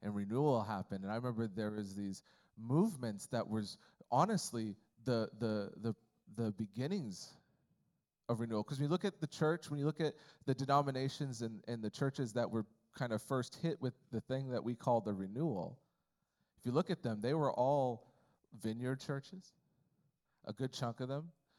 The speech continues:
were vineyard churches. Some of the churches that we think of now, they were Assemblies of God churches. And there were many others, but the ones that we can think of now, and it was really interesting,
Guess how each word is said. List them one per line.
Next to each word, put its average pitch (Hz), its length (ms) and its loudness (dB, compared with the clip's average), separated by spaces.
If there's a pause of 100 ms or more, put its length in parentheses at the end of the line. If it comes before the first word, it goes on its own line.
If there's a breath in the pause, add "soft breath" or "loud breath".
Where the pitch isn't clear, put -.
(140)
were 110 120 -2
vineyard 117 340 -4
churches. 139 260 -2
Some 143 140 0
of 139 60 0
the 135 60 0
churches 131 360 -2
that 110 120 -2
we 113 100 -4
think 123 200 -8
of 104 100 -6
now, 117 180 0
they 123 120 0
were 107 140 2
Assemblies 113 440 -4
of 82 120 -10
God 107 300 0
churches. 151 540 -8 (460)
And 147 80 0
there 156 80 10
were 147 80 8
many 143 240 0
others, 143 260 4
but - 160 -4
the 120 80 0
ones 127 240 0
that 123 120 0
we 120 100 -2
can 110 160 -6
think 123 200 -4
of 107 180 -2
now, 110 500 -2 (500 soft breath)
and 127 220 -2
it 139 80 2
was 139 160 2
really 139 160 4
interesting, 151 400 -2